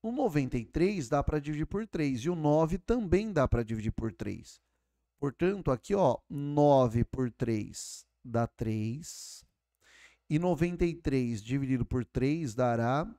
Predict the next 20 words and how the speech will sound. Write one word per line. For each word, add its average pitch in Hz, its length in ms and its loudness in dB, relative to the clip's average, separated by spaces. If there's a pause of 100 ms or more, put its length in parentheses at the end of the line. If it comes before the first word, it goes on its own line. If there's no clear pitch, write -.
(140)
trinta 120 400 -6
e 165 160 -4
um. 101 200 -10 (2250)
Então, 151 480 2
probabilidade 165 1160 4
é 139 120 6
eventos 117 400 0
favoráveis 135 1000 0 (120)
por 143 460 6 (120)
eventos 156 420 0
possíveis. 160 840 -4 (540)
Então, 147 440 0
a 139 60 4
probabilidade 131 1160 0
será 127 340 -2
igual 117 580 2
a 98 160 -2
trinta 110 560 -10
e 139 200 -4
um 123 300 -6